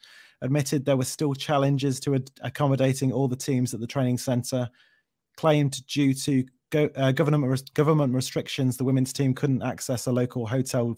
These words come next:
gym, which they usually use. They don't see staying overnight as a necessary expense due to the geographical proximity of the club to the most sides, i e that we're located in the Midlands, the middle of everywhere.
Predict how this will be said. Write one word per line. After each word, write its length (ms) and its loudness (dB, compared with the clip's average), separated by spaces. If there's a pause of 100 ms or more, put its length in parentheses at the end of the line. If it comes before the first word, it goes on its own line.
(100)
gym, 260 2
which 220 -6
they 100 0
usually 340 0
use. 520 0 (420)
They 80 -2
don't 200 2
see 480 0 (100)
staying 380 2
overnight 420 2
as 80 -6
a 80 -2 (100)
necessary 540 0
expense 560 -2
due 200 0
to 200 -2
the 120 -2
geographical 840 -2
proximity 640 -2
of 80 0
the 80 -2
club 360 -2
to 100 -6
the 80 0
most 300 0
sides, 360 0
i 80 4
e 300 4 (260)
that 80 -4
we're 100 2
located 460 2
in 80 2
the 60 2
Midlands, 440 0
the 80 -2
middle 280 0
of 100 -2
everywhere. 480 2